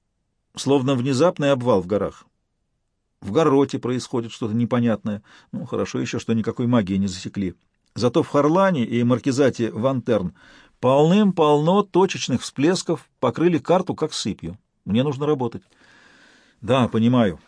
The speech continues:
сговорчиво сказал принц, подняв перед грудью обе ладони. «Говорю же, мозги не пропил. Вы уж работайте на совесть». Он встал. «Я распорядился», — сказал Сварог.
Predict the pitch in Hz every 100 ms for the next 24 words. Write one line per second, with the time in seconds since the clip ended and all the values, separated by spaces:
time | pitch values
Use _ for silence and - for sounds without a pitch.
0 | _ _ _ _ - 92 90 110 131 -
1 | 107 101 107 104 98 107 143 151 - 95
2 | 92 101 - 107 101 95 120 95 104 107
3 | 98 98 95 135 120 - _ - 90 87
4 | 92 147 113 101 92 101 104 101 - -
5 | _ 92 139 - 131 139 175 156 135 131
6 | 143 - 147 85 - _ - 92 - -
7 | 131 123 - - _ _ _ 90 117 127
8 | 123 131 120 107 156 151 101 - 92 85
9 | 92 85 -